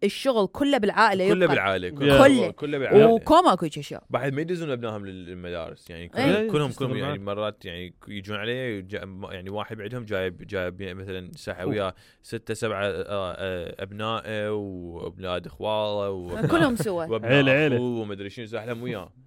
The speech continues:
Speaker 2: بس زين شنو سيارة، بس ب-، بس المهم يدزهم، ما يدزهم في المدارس.
Speaker 3: Yeah. Wow.
Speaker 2: Yeah, I know, right?
Speaker 3: تخيل. Wow.
Speaker 1: صعبة هي شي. ما، ما أحسها صعبة إنه أنت تفتح عينك وتعرف إنه عائلتك كليتها تشتغل سوا.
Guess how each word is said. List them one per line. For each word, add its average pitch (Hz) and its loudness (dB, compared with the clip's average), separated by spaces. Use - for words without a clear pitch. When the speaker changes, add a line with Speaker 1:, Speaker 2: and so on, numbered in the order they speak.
Speaker 2:
بس 107 -10
زين 104 -10
شنو 107 -14
سيارة، 95 -4
بس 85 -16
ب-، 107 -16
بس 101 -6
المهم 113 -6
يدزهم، 98 -8
ما 104 -8
يدزهم 92 -12
في 80 -20
المدارس. 82 -18
Speaker 3:
Yeah. 110 -4
Wow. 107 -6
Speaker 2:
Yeah, 87 -10
I 90 -12
know, 90 -8
right? 85 -4
Speaker 3:
تخيل. 135 2
Wow. 123 0
Speaker 1:
صعبة 311 2
هي 247 0
شي. 170 -12
ما، 226 -2
ما 214 -6
أحسها 240 -6
صعبة 285 -4
إنه 220 -2
أنت 208 -4
تفتح - -10
عينك 220 -4
وتعرف 208 -6
إنه 190 -10
عائلتك 208 -4
كليتها 208 -8
تشتغل 190 -8
سوا. 190 -4